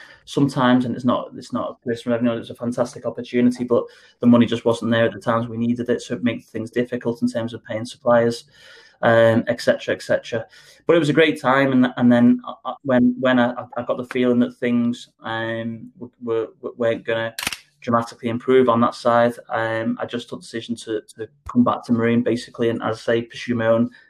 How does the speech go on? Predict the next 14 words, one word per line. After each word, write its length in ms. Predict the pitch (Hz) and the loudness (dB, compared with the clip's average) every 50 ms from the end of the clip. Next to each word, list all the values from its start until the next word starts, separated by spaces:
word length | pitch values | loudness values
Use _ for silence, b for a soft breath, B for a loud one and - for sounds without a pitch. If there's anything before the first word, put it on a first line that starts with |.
| B _ | B _
business 320 | - 123 117 - 123 123 - | 0 0 0 0 -2 -2 0
ventures, 440 | 120 113 117 123 - - 117 117 - - _ _ _ - | 0 2 2 0 0 -4 -8 -8 -8 -18 _ _ _ -6
um, 500 | - 113 113 117 113 113 113 120 120 - B B B B B B B B B B | -4 -2 0 0 0 2 0 0 -2 -4 B B B B B B B B B B
which 240 | 139 131 - - | 2 2 4 2
I 60 | 127 - | 0 2
did. 260 | - 120 139 147 - | 4 4 4 4 6
And, 180 | 147 127 120 | 4 4 4
and, 360 | - - 117 117 117 117 - - | 4 0 0 0 0 -2 -4 -2
and 120 | - 120 | -2 0
obviously 360 | 113 113 127 123 - - 120 117 | 0 0 -2 -4 -6 -6 -4 0
then, 360 | 117 117 117 120 120 120 b b b b b b b | 2 2 2 2 0 -2 b b b b b b b
you 80 | - 113 | -10 -8
know, 80 | 107 | -8
Bury, 500 | 107 101 113 113 113 113 117 117 117 - | -4 -2 0 2 2 2 0 -2 -6 -10